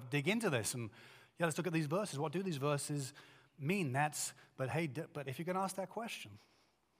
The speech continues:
I love that question, 'cause if you're gonna ask that question, then you ultimately,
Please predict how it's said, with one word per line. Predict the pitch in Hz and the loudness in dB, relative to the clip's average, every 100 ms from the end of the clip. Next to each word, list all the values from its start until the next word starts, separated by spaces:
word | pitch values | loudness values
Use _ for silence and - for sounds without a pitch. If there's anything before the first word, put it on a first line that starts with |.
| _ _ _ _ _ _ _ _ - | _ _ _ _ _ _ _ _ 0
I | |
love | 123 156 | 2 4
that | 123 | 2
question, | - 135 - 101 87 - | 2 0 0 -6 -14 -8
'cause | 123 | -4
if | 127 | -2
you're | 139 | -2
gonna | 127 131 | 2 4
ask | 139 | 4
that | - 104 | 2 -2
question, | 127 120 - 101 - - - - | -2 -2 -4 -14 -16 -20 -20 -12
then | - 123 | -4 -2
you | 151 | 0
ultimately, | 147 143 143 120 107 101 98 | 2 2 0 -4 -4 -6 -10